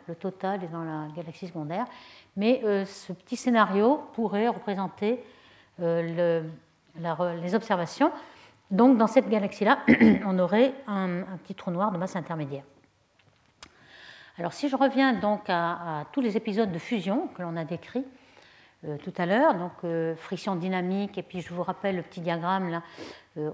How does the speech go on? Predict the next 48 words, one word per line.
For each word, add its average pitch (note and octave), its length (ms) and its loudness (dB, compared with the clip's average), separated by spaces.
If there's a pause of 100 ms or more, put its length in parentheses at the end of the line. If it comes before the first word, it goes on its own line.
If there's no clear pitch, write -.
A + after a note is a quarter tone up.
on, E3 280 -6
on E3+ 140 -6
a E3 120 -2
quelque E3+ 180 -10
chose G3+ 220 -6
qui - 180 -12
décroît G3+ 720 4
en F3 100 -4
temps G#3+ 300 0
de F3 100 -4
fusion, G3+ 500 -4 (440)
et F3+ 40 -8
puis - 160 -6
on F#3+ 140 0
a G#3 80 4
ce G#3 200 -4
tunnel, A3 580 2
là, F3+ 180 4
euh, E3 160 2
tourne F#3 240 -6
un F3+ 80 -6
parsec G3+ 480 -4
qu'on E3+ 160 -6
pense G3 460 -4 (400)
avoir F3 240 2
résolu F#3+ 380 0
par E3 180 -4
d'autres E3+ 180 -4
processus, G#3+ 580 -6
hein, G#3 100 -6
pour F3 120 -6
l'instant, A3+ 460 -4
euh, C#3+ 160 -2
le D3+ 160 0
gaz, E3+ 360 4
et E3 60 -6
cetera. - 360 -10 (680)
Alors F#3 100 -4
que C#4+ 120 4
se - 80 -4
passe-t-il D4+ 560 2 (440)
lorsqu'on G#3+ 520 -2
est B3 240 4
justement G#3 440 -2
dans G3+ 140 -4
cette A3+ 200 -4
période, G3 500 -2
euh, D#3 320 0